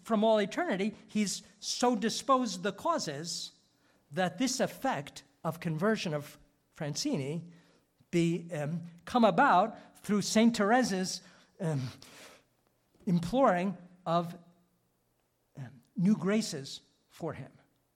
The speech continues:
right? And so all of us are co-responsible in this way for each other. And this also explains why it is that sometimes intercession is not successful, tragically, right? So we all have had experience of that as well,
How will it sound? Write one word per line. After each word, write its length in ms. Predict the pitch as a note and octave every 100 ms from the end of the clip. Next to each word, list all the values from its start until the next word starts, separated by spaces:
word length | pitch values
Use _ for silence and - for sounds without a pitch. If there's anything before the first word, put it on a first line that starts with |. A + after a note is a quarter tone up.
| _ G3+
right? 120 | B3+
And 100 | G#3+
so 260 | A3 G3+ - G#3
all 180 | C#4
of 120 | A3 G#3
us 280 | F3 - - _ _ _ -
are 160 | F#3+ F3+
co-responsible 960 | - A#3+ G#3+ F3 - D4 A#3+ E3+ E3
in 100 | F#3
this 180 | F#3 F3+
way 140 | E3+
for 240 | E3+ F3 F3+
each 220 | F#3 - B3
other. 380 | F#3+ C#3 A#2 - _ _ _ _ _ _ _ _ _ _ _ _ _ -
And 120 | G#3+
this 140 | B3+ D#4
also 240 | F4+ F#4
explains 500 | C#4+ - C4 G#3+ A#3 - -
why 280 | F#3 C4 E4
it 120 | A3
is 240 | E3+ E3+
that 240 | G3 F#3 -
sometimes 800 | - C#4+ F4 C#4+ F#3+ F3 F#3
intercession 880 | B3+ A#3 C4+ A3+ - C#3+ - F3 G#3 -
is 220 | A3 -
not 320 | G#3 G3+ A3+ -
successful, 580 | G3 - E3 - D3
tragically, 640 | C#3 - C#3+ - - A#2+ _
right? 180 | E3 G#3 - - -
So 140 | E3
we 100 | E3
all 160 | F#3+ F#3
have 60 |
had 180 | F#3+ E3+
experience 420 | E3+ - F3 D#3+
of 100 | D3
that 160 | D#3+ D3
as 160 | C#3 A#3
well, 260 | C4 A2+